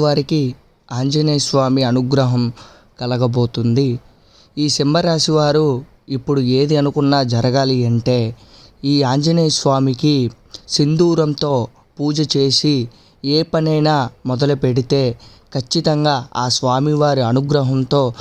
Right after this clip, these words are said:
చాలా మంచి జరగబోతుంది. ఈ రాశి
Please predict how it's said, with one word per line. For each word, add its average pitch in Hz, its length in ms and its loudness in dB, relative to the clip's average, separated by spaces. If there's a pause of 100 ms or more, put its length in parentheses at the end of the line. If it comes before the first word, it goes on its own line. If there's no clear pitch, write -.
(260)
చాలా 143 220 0 (160)
మంచి 135 340 0
జరగబోతుంది. 131 880 0 (580)
ఈ 160 40 4 (140)
రాశి 156 300 0